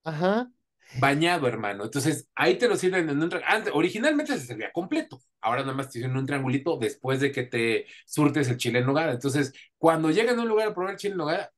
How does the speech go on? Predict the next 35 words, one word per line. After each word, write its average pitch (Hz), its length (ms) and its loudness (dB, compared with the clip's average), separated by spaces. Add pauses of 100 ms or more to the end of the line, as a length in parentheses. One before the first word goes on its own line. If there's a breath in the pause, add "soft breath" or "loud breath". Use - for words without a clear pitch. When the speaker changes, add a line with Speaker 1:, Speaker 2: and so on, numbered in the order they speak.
(140)
Speaker 2:
pidan 151 380 2
el 135 80 0
mollete, 135 360 -2
hermano. 107 220 -14
Ahí 156 140 4
te 185 100 6
lo 165 120 8
dejo 160 240 2
nomás 143 260 2
para, 113 480 -2 (480 soft breath)
Speaker 1:
Es 131 160 -2
que 247 60 -2
Speaker 2:
este, 233 160 4
Speaker 1:
lo 185 60 0
Speaker 2:
va-, - 120 0
Speaker 1:
difícil 202 140 -10
Speaker 2:
te 233 80 6
va 285 80 8
a - 20 10
Speaker 1:
es 320 80 12
Speaker 2:
dar 320 100 10
diabetes, 277 440 6
pero 127 180 0
está 165 160 0
chido, 135 240 0
hermano. 80 220 -8 (300)
Speaker 1:
Lo 214 200 4
difícil 262 460 0
de 214 80 6
Puebla 247 460 2
es... 247 180 -10 (560)
Son 262 180 -2
demasiadas 269 500 2
decisiones 247 480 2
culinarias. 214 920 2